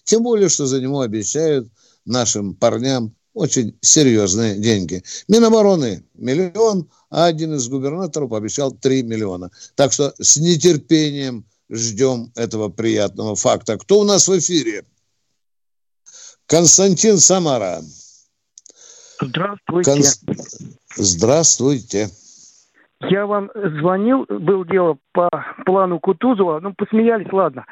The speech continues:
Speaker 2: понятно. Э, вопрос такой. Э, можете объяснить, вот эта доктрина Монтрё, вот Одесса русский город был, свободный. В чём заключается доктрина Монтрё?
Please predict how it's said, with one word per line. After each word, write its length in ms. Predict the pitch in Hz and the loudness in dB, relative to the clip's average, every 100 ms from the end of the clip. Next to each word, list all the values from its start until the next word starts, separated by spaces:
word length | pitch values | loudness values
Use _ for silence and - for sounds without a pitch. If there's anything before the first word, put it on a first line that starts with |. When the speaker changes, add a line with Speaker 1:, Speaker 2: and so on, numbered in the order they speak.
| - | -4
Speaker 2:
понятно. 420 | 185 180 135 - - - - - - - | -2 0 -2 -10 -16 -10 -6 -6 -6 -2
Э, 120 | - 180 | 0 2
вопрос 360 | 214 247 240 | 2 2 -2
такой. 380 | - 233 170 120 _ _ _ _ _ - - - - - - | -2 -4 -6 -8 _ _ _ _ _ -16 -14 -16 -20 -16 -4
Э, 60 | - 196 | -2 0
можете 520 | - 190 277 - 220 - - | 2 2 0 -4 -6 -6 -4
объяснить, 600 | - 180 196 - 262 320 - - - - | -2 0 -2 0 -2 -2 -6 -12 -10 -2
вот 180 | 202 226 | 0 0
эта 160 | 208 | -2
доктрина 560 | 175 202 - 220 214 196 | -2 -4 -4 -2 0 2
Монтрё, 500 | 190 190 - 269 277 - | 0 -2 -2 -2 -2 -2
вот 180 | 185 185 | -2 -2
Одесса 440 | 185 262 262 220 | 0 0 0 -2
русский 320 | 208 240 233 | -2 -4 -4
город 340 | 196 190 147 131 | 0 0 0 -6
был, 200 | 135 127 | -8 -8
свободный. 560 | - 185 170 143 123 117 - | -2 -2 0 -2 -4 -12 -10
В 120 | 151 | -4
чём 200 | - 277 | 0 0
заключается 520 | 220 226 175 226 208 | 0 -4 0 -2 -2
доктрина 440 | 180 196 - 202 190 | -4 -4 -4 -4 0
Монтрё? 460 | 180 180 - 135 | 0 -2 -2 -2